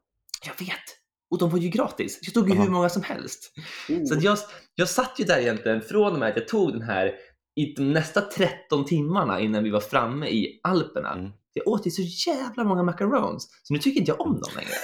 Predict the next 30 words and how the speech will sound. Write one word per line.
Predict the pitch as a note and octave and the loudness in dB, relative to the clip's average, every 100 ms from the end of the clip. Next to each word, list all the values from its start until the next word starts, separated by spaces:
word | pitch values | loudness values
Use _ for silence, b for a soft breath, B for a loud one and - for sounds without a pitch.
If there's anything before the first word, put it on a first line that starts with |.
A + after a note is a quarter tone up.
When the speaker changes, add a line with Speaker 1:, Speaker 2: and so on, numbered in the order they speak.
| - - F#4 G4 - - - - - - - - - _ _ _ _ - B B B B B B3 | -4 -4 -4 -4 -6 -6 -8 -8 -12 -10 -12 -14 -20 _ _ _ _ -16 B B B B B -6
Speaker 2:
Och | - | -4
jag | D#3+ | -2
tänkte | D#3+ D#3 D#3+ | -4 -4 -4
säga | - C#3+ C3+ C#3 | 2 4 4 2
det, | A2+ | 4
att | G2+ G#2 | 2 2
typ, | A#2 A2 - | -4 -4 -4
en | A2 A2 | -4 -2
sån | - G#3+ A2 | 0 0 2
är | A2+ | 0
ju | C#3 | 0
typ | G#2 D2 - | -4 -6 0
bara | F#2 F#2+ | 0 0
god | A2+ A2+ D#2+ D2 | -4 -6 -6 -6
den | E2 | -8
första | - G2+ - - E2+ | -6 -10 -8 -4 -4
man | E2 | -4
tar. | - - - G2+ G#2 b b | -6 -8 -6 -12 -14 b b
Speaker 1:
Jag, | D3+ D#3 | -2 2
jag | E3 G#3+ | 4 4
åt | E3 F#3 | 2 2
minst | C4 F#3 A2 - | 2 2 0 -2
sjuttio, | D3+ C#3 - | -4 -2 0
åttio | B2 C3+ | -2 -2
stycken. | C#3 G#3+ C3+ | -4 -2 -2
Speaker 2:
För | - | -2
visst | D3 | 2
är | B2 | 2
de | C3+ D#3 | 2 0
väl, | - D#3 | -2 -4